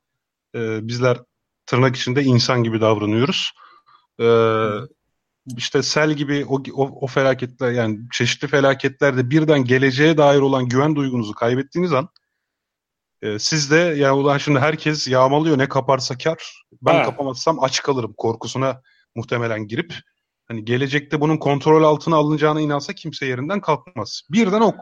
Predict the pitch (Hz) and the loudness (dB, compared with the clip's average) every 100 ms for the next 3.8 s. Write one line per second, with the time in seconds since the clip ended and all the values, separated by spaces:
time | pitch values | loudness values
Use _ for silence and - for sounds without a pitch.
0 | - - - 160 - _ _ 139 139 139 | -12 -14 -6 -6 -6 _ _ -4 -2 0
1 | 180 151 135 127 175 185 127 - 127 - | 0 0 -4 -4 -2 -2 -2 -8 -10 -2
2 | 156 131 101 101 165 127 127 135 131 131 | 0 0 -4 -6 -4 -2 -2 -4 -8 -10
3 | 135 - 127 98 98 135 160 156 | -8 -4 -4 -4 -4 -4 2 0